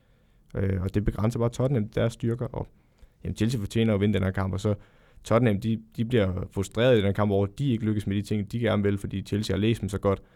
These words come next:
Og så kommer det til udtryk med en Son, der får rødt kort, og vi har også i første halvleg, hvor Dele Alli og Kovacic har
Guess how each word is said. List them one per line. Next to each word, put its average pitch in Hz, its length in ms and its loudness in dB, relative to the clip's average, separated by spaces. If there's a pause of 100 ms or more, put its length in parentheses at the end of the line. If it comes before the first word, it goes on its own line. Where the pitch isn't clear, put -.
(200)
Og - 100 -6
så 110 60 2
kommer 120 260 6
det 101 80 0
til 98 100 -2
udtryk 98 240 -2
med 95 100 2
en 87 80 0
Son, 95 260 0
der 95 80 0
får - 120 -6
rødt 90 180 -2
kort, 92 240 -2
og 87 80 -4
vi 87 40 -2
har 90 100 0
også 101 180 0
i 98 40 -2
første 98 240 0
halvleg, 98 160 2
hvor 92 60 0
Dele 95 240 0
Alli 98 240 0
og 92 120 0
Kovacic 98 460 -4
har 95 340 -4